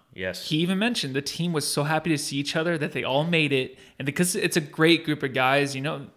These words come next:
Speaker 2: like, they love hanging out with each other, it seems like,
Speaker 1: Mm-hmm.
Speaker 2: 'cause that's all they talk about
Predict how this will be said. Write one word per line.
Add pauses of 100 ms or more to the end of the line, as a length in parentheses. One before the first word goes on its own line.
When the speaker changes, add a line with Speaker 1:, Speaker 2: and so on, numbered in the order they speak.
Speaker 2:
like,
they
love
hanging
out
with
each
other,
it
seems
like,
Speaker 1:
Mm-hmm.
Speaker 2:
'cause
that's
all
they
talk
about